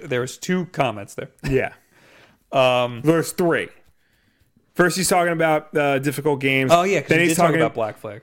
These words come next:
Speaker 2: Then he's talking about Black Flag, and then he's talking about Star Wars.
Speaker 1: Okay. Uh, well, I appreciate that he put the ball in one comment.
Speaker 2: Yeah.
Speaker 1: <laughs> Um,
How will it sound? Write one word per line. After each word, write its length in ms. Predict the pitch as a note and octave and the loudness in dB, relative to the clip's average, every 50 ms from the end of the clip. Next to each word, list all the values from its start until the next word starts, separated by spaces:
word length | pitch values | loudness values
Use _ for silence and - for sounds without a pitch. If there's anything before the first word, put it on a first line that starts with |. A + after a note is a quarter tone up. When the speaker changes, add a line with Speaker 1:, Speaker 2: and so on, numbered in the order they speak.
| _ _ | _ _
Speaker 2:
Then 100 | - D#3 | 0 0
he's 120 | D#3+ D#3 - | 2 2 0
talking 160 | F#3 E3 D#3 | 0 0 2
about 160 | D3+ D3 C#3 | 0 0 0
Black 240 | C#3 C#3 C3+ C3 B2+ | 0 2 2 0 0
Flag, 320 | - - C3 B2+ B2 B2 | 0 0 0 2 0 0
and 100 | C3 C3 | 0 0
then 60 | B2+ | 0
he's 100 | B2+ B2 - | 0 0 0
talking 120 | C#3 B2+ B2 | 0 0 0
about 160 | A#2+ A#2 A2+ | 0 -2 -2
Star 220 | - A#2 G#2 F#2+ | -4 -8 -8 -8
Wars. 300 | F#2 G#2 G#2+ - - - _ _ _ _ _ _ _ _ _ _ _ _ _ _ _ - - | -10 -12 -14 -16 -20 -20 _ _ _ _ _ _ _ _ _ _ _ _ _ _ _ -12 -10
Speaker 1:
Okay. 300 | D3 C3+ - A#2 G#2 A#2 - _ _ | -10 -8 -8 -10 -10 -12 -16 _ _
Uh, 440 | - C3+ B2+ B2+ B2 B2 A#2+ A#2+ A2 - - _ _ _ _ _ _ _ _ _ | -2 0 2 2 2 2 2 0 -2 -6 -10 _ _ _ _ _ _ _ _ _
well, 240 | - C3+ B2+ B2+ B2+ | -8 -6 -6 -6 -6
I 160 | C3 B2 A#2+ | -6 -6 -6
appreciate 380 | A#2 - F3 F3 D#3 - C3+ A#2+ | -6 -8 -8 -8 -6 -6 -6 -6
that 60 | A#2 | -6
he 80 | G#2+ - | -8 -10
put 120 | - C3+ | -10 -12
the 40 | A#2+ G#2+ | -10 -8
ball 180 | A2+ G#2+ G#2+ | -8 -8 -8
in 40 | G#2 | -10
one 120 | G#2+ A#2 | -12 -14
comment. 280 | - - - - - D#3 | -14 -14 -14 -10 -2 2
Speaker 2:
Yeah. 300 | C#3 B2+ A2+ A2+ C3 D#3 C3+ | 2 2 2 2 0 -2 -4
Speaker 1:
<laughs> 300 | - - - - - _ - | -6 -12 -20 -20 -16 _ -2
Um, 500 | B2+ B2+ B2+ B2 B2 B2 A#2+ A#2 B2 | 0 2 2 2 0 0 -4 -10 -16